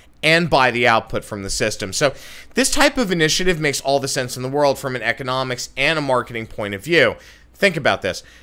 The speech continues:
Home Depot needs the positive press, and as a, as a cost-cutting measure, it's the perfect mix. I'm sure we're gonna see more retailers jump on this bandwagon, especially since Tesla rooftop tiles are so much cheaper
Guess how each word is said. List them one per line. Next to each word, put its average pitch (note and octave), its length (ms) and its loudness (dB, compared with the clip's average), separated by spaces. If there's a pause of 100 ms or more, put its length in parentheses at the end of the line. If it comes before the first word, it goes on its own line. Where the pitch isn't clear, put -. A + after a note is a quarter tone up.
(140)
Home B3 260 2
Depot D#3 420 4
needs D#3 380 0
the E3 80 -6
positive B2+ 500 -2
press, A#2 480 0
and B2+ 100 -2
as B2 140 -6
a, A2+ 80 -8 (180)
as C3+ 360 -2
a A#2+ 80 -6
cost-cutting F#3+ 600 0
measure, A2+ 440 -4 (320)
it's - 160 -4
the F#3 80 -4
perfect C3 400 -4
mix. A3 400 0 (400)
I'm F#3 160 2
sure G3 440 4
we're G3 80 0
gonna F3+ 160 -2
see E3+ 160 -2
more D3+ 200 0
retailers C3+ 480 -2
jump B2 220 -2
on A#2+ 100 -2
this A2+ 120 -8
bandwagon, D3+ 680 0 (260)
especially F#3+ 600 0
since D3+ 360 -2
Tesla C#3+ 460 -2
rooftop B2 560 -4
tiles D3 520 -2 (240)
are C3+ 80 -4
so D3+ 140 -2
much C3+ 220 -6
cheaper B2+ 580 0